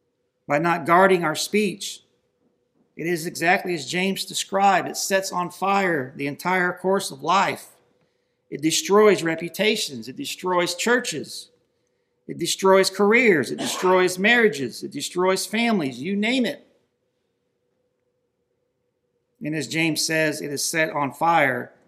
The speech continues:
by hell. Speaking of which, as I've pointed out in the past,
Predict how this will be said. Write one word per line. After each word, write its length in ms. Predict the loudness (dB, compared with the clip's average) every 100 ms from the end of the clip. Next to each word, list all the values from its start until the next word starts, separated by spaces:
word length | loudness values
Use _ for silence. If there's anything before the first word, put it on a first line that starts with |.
| _ _
by 160 | -4 -4
hell. 460 | -2 -4 -4 -6 _ _ _ _ _ _ _ _ _ _
Speaking 480 | -18 -6 -6 -6 -8
of 60 | -4
which, 440 | -2 -2 -4 -12 _ _ _ _ _ _ _ _ _ _ _ _ _ _ _ -14
as 140 | -6
I've 180 | -6 -4
pointed 240 | -4 0
out 140 | 0 0
in 60 |
the 60 | -4
past, 580 | -4 -2 -2 -4 -10